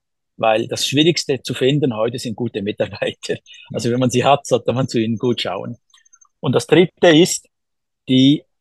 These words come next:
äh, Langlebigkeit oder die Fruchtbarkeit des Bodens, dass man nicht, äh, wenn das Gras nicht, ähm,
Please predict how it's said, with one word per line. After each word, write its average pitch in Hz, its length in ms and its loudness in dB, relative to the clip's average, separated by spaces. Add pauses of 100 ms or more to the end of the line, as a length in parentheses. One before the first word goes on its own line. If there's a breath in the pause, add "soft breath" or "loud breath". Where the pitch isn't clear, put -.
(240)
äh, 110 300 -2
Langlebigkeit 135 1000 0
oder 120 140 -8
die 110 100 -14
Fruchtbarkeit 120 720 -2
des - 160 -8
Bodens, 120 680 0 (160)
dass - 200 -10
man 113 160 -4
nicht, - 320 -4 (560)
äh, 120 220 2 (320)
wenn 147 360 2
das - 220 -4
Gras 139 340 2
nicht, 151 380 -4 (640)
ähm, 117 480 -2